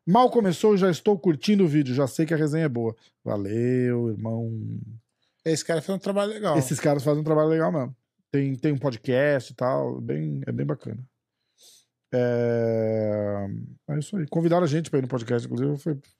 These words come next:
Speaker 1: "Tá, tá onde? Tá em São Paulo?" "Tô no Rio." Eu falei, "Pô, não vai dar." <laughs> Mas quando você for, quando você estiver no Rio, tu vai lá no podcast do B J J Cria, pô,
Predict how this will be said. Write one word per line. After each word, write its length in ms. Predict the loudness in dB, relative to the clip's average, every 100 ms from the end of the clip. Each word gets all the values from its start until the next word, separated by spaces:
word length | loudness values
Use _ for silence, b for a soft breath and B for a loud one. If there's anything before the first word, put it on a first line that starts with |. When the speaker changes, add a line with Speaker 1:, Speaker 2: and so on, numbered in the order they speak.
| _
Speaker 1:
"Tá, 180 | -2 -2
tá 160 | 0 0
onde? 140 | 2
Tá 80 | 0
em 40 |
São 120 | -2 0
Paulo?" 340 | 2 2 0 -8 -6
"Tô 100 | -4
no 80 |
Rio." 160 | -2 -4
Eu 40 |
falei, 140 | -6 -14 -10
"Pô, 80 | -8
não 60 |
vai 140 | -6 -6
dar." 140 | -8 _ -20 -20
<laughs> 720 | -20 -18 -20 _ -20 -20 -12
Mas 120 | -6 -2
quando 200 | -2 0
você 120 | -2
for, 800 | 2 4 6 4 2 0 -2 -6 -12 _ _ _ _ _ _ _ -4
quando 140 | -4
você 60 | -2
estiver 200 | -2 0
no 80 | 2
Rio, 160 | 2
tu 180 | 2 -2
vai 120 | 0 2
lá 100 | 0
no 100 | 0
podcast 460 | -2 -2 -2 -2 -2
do 80 | -4
B 60 |
J 120 | -2
J 120 | -2 -4
Cria, 280 | -4 -4
pô, 200 | -4 -14